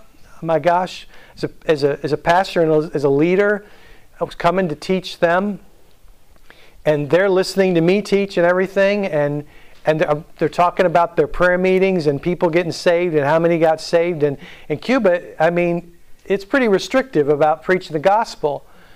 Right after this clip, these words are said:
And, um, so I hear this guy, he's just a leader in the church, and he says, he says, "Yeah," he says, "you know, um, um, we see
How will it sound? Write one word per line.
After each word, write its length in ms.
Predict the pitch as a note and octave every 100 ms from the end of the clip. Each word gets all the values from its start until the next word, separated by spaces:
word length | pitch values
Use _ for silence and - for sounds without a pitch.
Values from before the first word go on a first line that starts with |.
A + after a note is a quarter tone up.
| - - - -
And, 500 | F#3+ F#3 F3+ E3+ E3+ - -
um, 640 | E3 D#3 D#3 D3+ D3 C#3+ - - - - -
so 260 | - B3 G3+
I 240 | A3+ B3
hear 300 | - D4 D#4+
this 260 | B3+ A#3+ -
guy, 480 | A3+ B3+ C4+ F3+
he's 160 | F3+ G3
just 220 | A#3 -
a 80 | F3+ C#3+ -
leader 400 | D#3+ D#3+ A3+ B3+
in 80 | G#3
the 60 | G3
church, 380 | - C#4+ D#4 F#3+
and 220 | E3+ D#3+ - - - - -
he 120 | F#3+
says, 360 | F#3 G3 D#3+ -
he 120 | G3+
says, 300 | - F3+ D#3+
"Yeah," 300 | A#3 B3+ F#3
he 120 | F3
says, 320 | F3 - F3 D#3+
"you 80 |
know, 360 | F3+ G3 G3 F#3
um, 380 | E3+ D#3+ D#3 D3 - - - - - - _ -
um, 400 | D#3 D3 C#3+ C#3 - -
we 140 | E3+
see 520 | - A#3 G3+ F#3 D#3